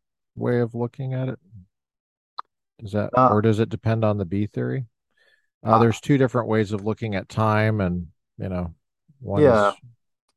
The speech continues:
Speaker 2: I think it, I think it can. I, I don't, um, I'll confess that, um, I haven't thought as much about the metaphysics of time in relation to this. I mean, I do think that there's, um, yeah, I think it can work either way.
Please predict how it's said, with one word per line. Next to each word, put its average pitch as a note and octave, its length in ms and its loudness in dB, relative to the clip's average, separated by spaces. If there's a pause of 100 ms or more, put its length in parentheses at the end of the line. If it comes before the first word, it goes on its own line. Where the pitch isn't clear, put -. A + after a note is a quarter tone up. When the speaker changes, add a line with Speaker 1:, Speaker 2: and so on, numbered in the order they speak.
(160)
Speaker 2:
I F3+ 160 4
think G#3 340 0
it, B2 180 2
I C#3+ 140 4
think - 240 0
it A2+ 120 0
can. A#2 480 4
I, C3+ 280 4
I C#3+ 140 4
don't, D3 360 2
um, A2 260 0
I'll B2 140 2
confess A2 680 -2
that, F#2 300 -2 (380)
um, F2+ 580 -4 (680)
I A2+ 80 -6
haven't A2 280 2
thought G2+ 240 4
as G2+ 200 2
much F#2 240 0
about F2 260 0
the F#2 80 -6
metaphysics F2+ 500 -4
of F2+ 100 -10
time F2 520 0
in F2 80 -2
relation F2 380 -2
to F#2 80 -4
this. F2+ 260 -2
I G2+ 60 2
mean, G#2+ 180 2
I G#2+ 80 6
do A2+ 160 2
think A2 240 0
that G2+ 120 -6
there's, F#2 500 0 (640)
um, E2+ 560 -4 (1500)
yeah, A2+ 220 4
I B2 100 2
think E3+ 160 0
it D3 100 0
can A2+ 160 2
work G#2 240 2
either F#2+ 300 -2
way. F2+ 720 -2